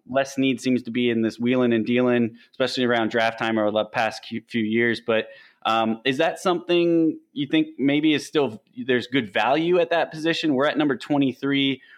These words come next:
or is there another position on the team that you think, you know, that twenty-third pick, if we still keep it, um, you know, maybe go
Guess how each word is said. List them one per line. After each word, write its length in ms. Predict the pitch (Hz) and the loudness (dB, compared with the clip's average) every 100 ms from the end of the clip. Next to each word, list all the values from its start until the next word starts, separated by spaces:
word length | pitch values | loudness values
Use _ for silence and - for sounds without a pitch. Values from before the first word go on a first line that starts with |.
| _ | _
or 480 | 120 127 131 131 127 | 0 2 4 2 0
is 200 | 123 123 | 0 -2
there 140 | 135 | 0
another 260 | 131 139 165 | 2 0 -2
position 420 | 135 123 143 - | -4 -2 -2 0
on 100 | 131 | 0
the 60 | 117 | 0
team 280 | - 143 143 | 0 0 2
that 180 | 123 101 | 2 0
you 160 | 120 | -2
think, 360 | 117 127 117 - | 0 0 0 -2
you 120 | 113 | -2
know, 160 | 113 107 | 2 2
that 200 | 113 - | 2 0
twenty-third 500 | - 123 120 117 110 | 0 0 2 0 0
pick, 200 | 127 120 | -2 -2
if 140 | 113 - | -2 -4
we 100 | 117 | -4
still 220 | - 110 | -2 -2
keep 280 | - 123 123 | 0 0 2
it, 200 | 117 110 - - _ | 2 2 -8 -20 _
um, 480 | - 110 107 104 104 - | -2 0 0 0 -4 -4
you 140 | 113 | -2
know, 80 | 110 | 0
maybe 280 | 110 117 110 | 0 0 0
go 340 | 120 113 110 | 0 0 0